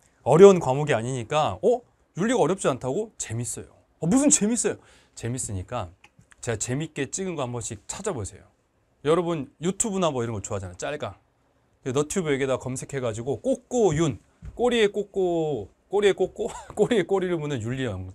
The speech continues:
영상 한번 찾아보시면 여러분들이 아는 분들하고 제가 찍어가지고 이게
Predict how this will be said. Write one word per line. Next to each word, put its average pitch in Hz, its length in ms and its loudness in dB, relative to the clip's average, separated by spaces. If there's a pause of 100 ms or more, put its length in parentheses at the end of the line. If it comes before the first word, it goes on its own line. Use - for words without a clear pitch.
(180)
영상 107 360 -4 (420)
한번 127 380 -6 (440)
찾아보시면 101 680 0 (520)
여러분들이 117 320 -2
아는 123 280 -2
분들하고 107 360 -6
제가 98 240 -8
찍어가지고 110 500 -6
이게 120 300 -4